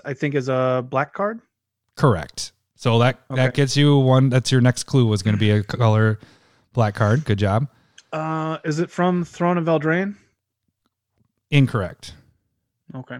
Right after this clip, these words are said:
Speaker 2: We could do it that way too, where you get,
Speaker 1: Yeah,
Speaker 2: uh, you
Speaker 1: where
Speaker 2: get, like, five total guesses. In-
Speaker 1: Well, I just, like, if
Speaker 2: Look.
Speaker 1: I can,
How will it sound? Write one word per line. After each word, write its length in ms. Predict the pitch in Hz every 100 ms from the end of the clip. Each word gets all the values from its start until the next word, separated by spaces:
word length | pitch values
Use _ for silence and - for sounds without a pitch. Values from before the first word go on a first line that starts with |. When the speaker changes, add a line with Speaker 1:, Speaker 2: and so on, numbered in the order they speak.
| -
Speaker 2:
We 140 | 170 285
could 120 | 381
do 120 | 233
it 80 | 139
that 200 | 135 160
way 160 | 135 113
too, 200 | - 160
where 140 | 117
you 100 | 113
get, 220 | 113 123
Speaker 1:
Yeah, 300 | 127 117 113
Speaker 2:
uh, 40 | 113
you 200 | 110 127
Speaker 1:
where 60 |
Speaker 2:
get, 140 | 127 131
like, 200 | 135 123
five 540 | - 139 139 156 156 147
total 560 | 151 139 135 123 120
guesses. 840 | 110 - 123 - 113 107 107 - 107 98 - _ _ _ -
In- 140 | 165
Speaker 1:
Well, 120 | 254 254
I 140 | 240
just, 280 | 208 208 - 214
like, 200 | 196 185
if 60 | 175
Speaker 2:
Look. 80 | 196
Speaker 1:
I 80 | 214
can, 300 | 202 170